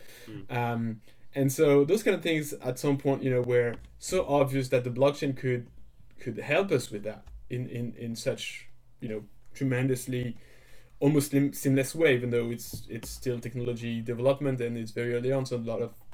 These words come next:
Speaker 2: hurdles there. But that, that, that didn't change very much the vision, at, um, probably not at all. Uh, it changed a little bit more the tools and the bricks and the, and the, and the, the roadmap that we had. Um,
Speaker 1: Okay.
Speaker 2: not definitely not the vision.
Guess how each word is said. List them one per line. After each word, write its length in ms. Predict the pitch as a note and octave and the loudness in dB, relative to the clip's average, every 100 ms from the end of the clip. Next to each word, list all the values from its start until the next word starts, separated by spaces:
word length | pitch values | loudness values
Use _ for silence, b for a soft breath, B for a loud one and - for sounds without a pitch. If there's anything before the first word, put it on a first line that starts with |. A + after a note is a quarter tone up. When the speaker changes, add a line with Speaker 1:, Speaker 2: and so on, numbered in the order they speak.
| - | -4
Speaker 2:
hurdles 340 | C3+ D#3 C#3 A2+ | 2 2 2 0
there. 140 | A2+ | -2
But 180 | A2 G2 B B B B B - - - | -2 -4 B B B B B -18 -20 -2
that, 280 | D3+ D3+ C#3+ | 2 2 4
that, 280 | D#3 D3+ C#3 | 4 4 2
that 280 | C#3 C3 - | 2 2 4
didn't 240 | F#3+ A#3+ | 4 4
change 300 | G3+ F3 D#3+ | 4 4 4
very 200 | C#3 C#3 | 4 4
much 220 | C3+ B2+ | 4 2
the 100 | B2+ | 0
vision, 360 | A2+ D#3 D3 A#2 | -2 0 0 -2
at, 180 | A2+ - - | -4 -6 -12
um, 140 | A2+ - - - | -12 -14 -14 -2
probably 260 | C#3 C3 | 2 2
not 220 | A#2+ A#2+ A#2 | 0 0 0
at 80 | |
all. 360 | A#2 D3+ A#2+ A2+ - | 2 2 2 -2 -6
Uh, 180 | A#2+ A2+ | -4 -4
it 100 | B2+ | -6
changed 320 | B2 D3 C#3+ C#3 | -4 2 2 4
a 40 | |
little 140 | C3 | 4
bit 160 | C3 B2+ | 2 2
more 280 | B2 B2 - b b | 4 4 4 b b
the 100 | C3 | -4
tools 420 | A2+ F#3 F#3 E3+ D#3+ | 2 8 8 8 0
and 160 | B2+ | -2
the 60 | B2 | -2
bricks 380 | B2 D#3+ - C#3 | 2 2 2 -4
and 180 | B2+ | 0
the, 260 | B2 A#2+ A#2+ | 4 4 4
and 160 | A#2+ A#2 | -2 -2
the, 240 | A#2 A2 | -2 -4
and 160 | B2 A#2 | -6 -4
the, 300 | A2+ A2 G#2+ - - | -2 -4 -6 -12 -4
the 80 | B2 | 4
roadmap 520 | C#3 D#3 C#3 A2 - - | 6 6 2 -4 -10 -12
that 140 | A2 | -10
we 100 | A2+ | -8
had. 380 | A2+ - F#2+ F#2 - b b b F#2+ | -10 -12 -6 -6 -6 b b b -10
Um, 80 | G#2+ | -8
Speaker 1:
Okay. 360 | G#2 G#2+ G#2+ G#2+ - | -8 -8 -10 -12 -2
Speaker 2:
not 240 | C#3 C3+ | 2 4
definitely 560 | C#3 C3+ C3+ B2 A2+ A#2 | 2 2 0 0 -4 -4
not 240 | A2+ G2+ | -4 -6
the 60 | G#2+ | -8
vision. 320 | G#2 G2+ | -12 -12